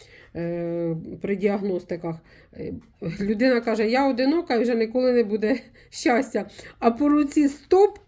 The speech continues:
і там уже зустріч через деякий місяць, два, там, півроку. І я це людині кажу, і дійсно тоді людина мені пише: «Да, Ядвіга, як ви були праві, я вас обіймаю, я щаслива». Нарешті. Отут. Ви від кохання ніде не дінетеся.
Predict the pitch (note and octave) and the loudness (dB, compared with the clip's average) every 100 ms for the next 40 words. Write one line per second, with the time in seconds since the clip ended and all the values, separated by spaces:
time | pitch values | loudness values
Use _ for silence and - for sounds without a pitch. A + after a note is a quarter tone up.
0 | - A#3 A#3 A#3 A#3 G#3+ G#3+ F3+ F#3 F3+ | -6 -2 2 6 6 6 4 2 -2 -4
1 | - E3 - F3+ F3+ F3 F#3 E3+ F3 G#3 | -2 -2 0 -2 -2 -2 -2 -2 0 0
2 | A3 F3 D#3+ D#3+ G3+ G3 D#3+ D#3 - - | 0 -2 -4 -4 -4 -4 -6 -8 -12 -20
3 | - - - A3+ G#3+ F#3+ E3+ E3 E3 F3+ | -20 -20 -2 2 2 2 -2 -2 -2 0
4 | G3 A#3 G#3+ A3 C4+ D4 D4 E4 A#3+ G#3 | -2 -2 -2 2 2 2 2 0 2 -2
5 | F#3 C4 C4+ G#3+ F#3+ G3 G3 G#3+ A3+ G#3 | 0 0 2 0 0 -4 0 0 0 0
6 | G3 F#3 A3+ A3+ F3+ G#3 A3 F3+ F#3 G3 | -2 -2 -2 -2 -2 -2 -2 -2 -6 -4
7 | F#3 G3+ G#3 F#3 F#3+ F3 F#3 F#3 G3+ F3+ | -6 -6 -6 -6 -8 -8 -8 -6 -6 -6
8 | F3+ F3+ F3+ E3+ E3 F3+ G3+ F3+ E3+ - | -6 -8 -8 -6 -4 -4 -6 -8 -12 -20
9 | - - - F#3 F#3 F3+ E3 E3+ D#3+ E3 | -20 -16 -6 -6 -4 -8 -6 -4 -4 -2
10 | G3+ G3+ - - E3 - _ _ _ _ | -2 -4 -6 -12 -18 -20 _ _ _ _
11 | - _ _ - - E3 G3 D#3+ - - | -20 _ _ -14 -10 -6 -4 -4 -8 -20
12 | - E3+ A3 G#3+ G3+ F#3 - G#3+ A3+ F#3+ | -16 -6 -2 -2 -4 -8 -6 -2 -2 -2
13 | F3+ G#3+ A#3+ E4 D#4 C4 D#4+ C4+ - E3 | -2 -2 0 0 0 0 0 0 -6 -10
14 | - E3+ | -12 -16